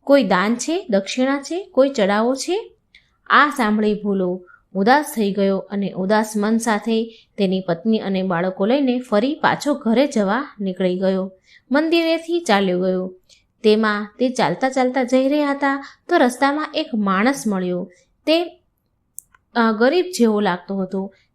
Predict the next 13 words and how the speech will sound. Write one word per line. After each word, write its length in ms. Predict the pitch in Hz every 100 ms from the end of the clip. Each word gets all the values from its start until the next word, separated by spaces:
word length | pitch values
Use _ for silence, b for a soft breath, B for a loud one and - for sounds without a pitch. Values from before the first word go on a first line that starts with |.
| -
તે 140 | 220
માણસે 480 | 220 208 208 214 226
ભોલાની 500 | 214 196 208 208 214
પત્નીને 540 | 214 202 214 220 226
કહ્યું 480 | 226 269 311 262 - B B _
કે, 100 | 330
"બહેન, 480 | 262 240 226 247 269 - _ _
કંઈ 120 | 339
ખાવાનું 600 | 349 240 208 208 208 220
હોય 140 | 214 220
તો 160 | 233
આપો 320 | 254 208 202 277
ને, 320 | 247 233